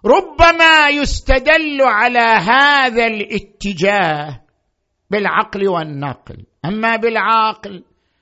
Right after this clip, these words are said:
يقول لك: "طيب، هي المعجزة أمر مادي، صح؟ لا، وجود طي-، وجود طير من الطين قضية مادية، ولكل مسبب سبب من سنخه".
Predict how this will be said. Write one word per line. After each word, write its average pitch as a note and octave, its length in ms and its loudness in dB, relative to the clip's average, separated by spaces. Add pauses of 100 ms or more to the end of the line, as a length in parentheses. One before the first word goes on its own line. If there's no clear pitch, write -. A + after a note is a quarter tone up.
(160)
يقول G3 160 -8
لك: F#3+ 100 -8
"طيب، G3+ 380 -6
هي G#3+ 160 -6
المعجزة F#3+ 600 -10
أمر E3 220 -10
مادي، B2 640 -14
صح؟ C#3 220 -14
لا، D3+ 320 -8 (400)
وجود D#3 840 -6
طي-، F#3 360 -10
وجود D#3 680 -10
طير D#3+ 580 -10
من D3+ 340 -10
الطين G#3+ 840 -12
قضية F3 360 -14
مادية، - 720 -20 (1500)
ولكل D#3 1160 0 (1120)
مسبب C#3+ 960 -4
سبب F#3+ 600 -4
من G3 500 -4
سنخه". C3+ 680 -8